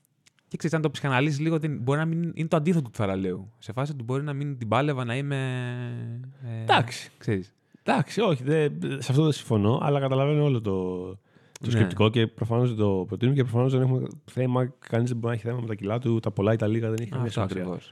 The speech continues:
Speaker 1: ναι.
Speaker 2: Παρά μόνο αν ο ίδιος, ε, θέλει αυτό να το αλλάξει για οποιοδήποτε λόγο.
Speaker 1: Αυτό ακριβώς, ναι, ναι.
Speaker 2: Ε, απλά ήταν μια πάρα πολύ ωραία ιστορία, ε. Ε, Χρήστο.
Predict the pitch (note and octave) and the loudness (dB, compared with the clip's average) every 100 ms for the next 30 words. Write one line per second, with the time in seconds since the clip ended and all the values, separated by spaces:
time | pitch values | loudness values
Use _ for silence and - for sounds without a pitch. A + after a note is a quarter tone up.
0 | G2+ F2+ F#2 A#2 A2 A2+ B2+ A#2 A2 A2+ | -14 -12 2 4 6 6 4 4 4 4
1 | A#2 A2 G#2 - - G2+ G#2 G#2 A2 A2 | 6 4 0 -10 -10 -8 -6 -8 -8 -6
2 | - G#2+ G2+ G#2 G2 F#2 G#2 - G2 F#2+ | -2 -2 -2 -4 -4 -4 -4 -4 -4 -2
3 | G2+ G2 F#2+ A#2 A2+ - G2 F#2+ F#2 - | -2 -2 -2 0 0 0 -2 -4 -10 -12
4 | - F#2 - _ _ A#2 A#2 A#2 - A#2 | -14 -16 -18 _ _ 0 2 4 2 2
5 | G#3 A#3 B3 G#3 G#3 F#3+ F#3 F#3+ - D#3 | 2 2 0 0 0 0 0 0 0 2
6 | A2+ G2+ G#2 _ _ _ _ _ - - | 2 0 -4 _ _ _ _ _ -20 0
7 | A2+ A#2 A2 B2 B2+ C#3 | 4 6 6 2 2 2